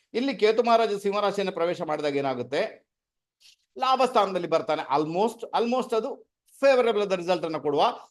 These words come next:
ಸಾಧ್ಯತೆಗಳು ತೀರಾ ಜಾಸ್ತಿ. ಯಾಕಂದ್ರೆ ಕೇತು ಏನು, ಕೇತು, ಕೇತುವನ್ನು ನಾವು ಮೆಲಿಫಿಕ್ಸ್ ಅಲ್ಲಿ ನಾವು ಅದನ್ನ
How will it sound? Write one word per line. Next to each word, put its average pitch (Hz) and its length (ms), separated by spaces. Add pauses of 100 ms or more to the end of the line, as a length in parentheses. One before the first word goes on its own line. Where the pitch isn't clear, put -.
(100)
ಸಾಧ್ಯತೆಗಳು 135 460
ತೀರಾ 262 260
ಜಾಸ್ತಿ. 147 240
ಯಾಕಂದ್ರೆ 196 300
ಕೇತು 240 400
ಏನು, 214 200
ಕೇತು, 196 400
ಕೇತುವನ್ನು 196 440
ನಾವು 214 160
ಮೆಲಿಫಿಕ್ಸ್ 208 520
ಅಲ್ಲಿ 202 220 (300)
ನಾವು 170 160
ಅದನ್ನ 170 240